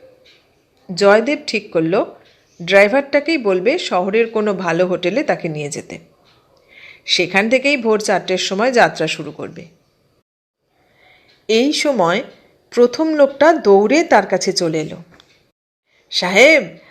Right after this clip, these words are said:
আপনার কপালটা খুব ভালো। ওই যে সাদা অ্যাম্বাসাডরটা দেখছেন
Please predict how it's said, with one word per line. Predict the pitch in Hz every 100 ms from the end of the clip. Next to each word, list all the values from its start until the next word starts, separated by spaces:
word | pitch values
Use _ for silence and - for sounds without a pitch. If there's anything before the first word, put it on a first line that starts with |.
| _ _
আপনার | 160 160 233 294
কপালটা | 175 147 180 240 349
খুব | 339 370 214
ভালো। | 175 170 160 - - _ _ _ _ _ _ _
ওই | 190 247 285
যে | 311 269 185 - - _
সাদা | - - 202 208 247
অ্যাম্বাসাডরটা | 226 208 226 226 254 254 277
দেখছেন | 247 269 269 381